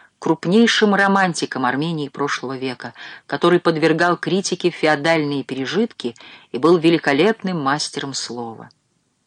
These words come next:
Роман Рафи "Самвел" и сегодня, спустя почти сто лет после его написания, волнует своим патриотическим пафосом и гуманизмом, а слова героя романа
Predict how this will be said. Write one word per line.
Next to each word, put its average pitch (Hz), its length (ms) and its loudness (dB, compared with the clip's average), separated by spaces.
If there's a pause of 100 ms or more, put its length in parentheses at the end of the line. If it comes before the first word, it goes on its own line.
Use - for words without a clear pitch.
(400)
Роман 196 420 2
Рафи 175 400 0
"Самвел" 143 640 0 (480)
и 196 80 2
сегодня, 190 540 4
спустя - 420 -4
почти - 360 -4
сто - 300 2
лет 190 300 2
после 123 320 -4
его 127 140 -6
написания, 151 760 -2 (560)
волнует 180 560 4
своим 196 320 2
патриотическим 165 840 -4
пафосом 165 640 -4
и 139 100 -8
гуманизмом, 180 800 -2 (720)
а 123 220 2
слова 131 480 2
героя 202 360 4
романа 185 520 0